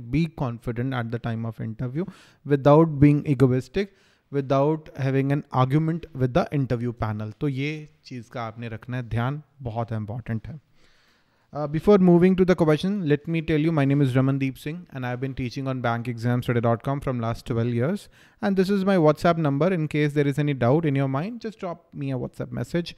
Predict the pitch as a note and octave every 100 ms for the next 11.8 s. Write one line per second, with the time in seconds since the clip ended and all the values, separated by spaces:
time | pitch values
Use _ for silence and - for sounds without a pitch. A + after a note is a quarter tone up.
0 | - - - _ F3 F3+ F3+ E3+ F3+ F#3
1 | F3+ F3+ F3 F3 E3 F#3 - D#3+ D#3 E3
2 | E3+ - D3 C#3+ E3 E3+ C3+ C3+ C#3 C3+
3 | B2+ B2+ B2+ C#3 C3 C3 D3 C#3+ C3+ A#2+
4 | A#2+ B2 E3 C4 - _ _ _ _ _
5 | C3 C3+ C3+ C3 C3+ C3+ F3+ - G3+ F#3
6 | F#3 G3 G3 F#3 F3 E3+ D#3 D3+ D#3 D#3
7 | G#3+ - C#3+ D3 G#3 - - _ _ _
8 | - C3+ C3+ C#3 D3 C#3+ C#3+ C#3 D3 D#3+
9 | C3 A#2 C#3 C3+ F#3 F3 D3+ C3+ A#2+ -
10 | E3+ G3 - C3 - B3 G#3+ B2+ A#2+ -
11 | A#2+ A#2+ A#2 - B2 - F3